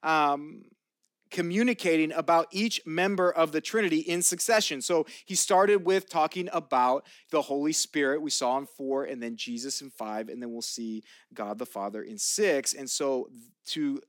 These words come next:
people that interpret this as water baptism, they say, "This is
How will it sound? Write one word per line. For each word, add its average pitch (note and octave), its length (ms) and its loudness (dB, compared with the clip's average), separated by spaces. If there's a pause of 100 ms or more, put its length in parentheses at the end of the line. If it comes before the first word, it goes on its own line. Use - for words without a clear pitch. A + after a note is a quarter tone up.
(140)
people E3+ 280 -8
that D3+ 180 -4
interpret D3+ 420 -10
this C#3+ 180 -4
as A#2+ 160 -6 (160)
water G3 320 -2
baptism, A2+ 580 -6
they A2+ 100 -8
say, A2+ 320 -4 (320)
"This - 180 -2
is F3 240 -6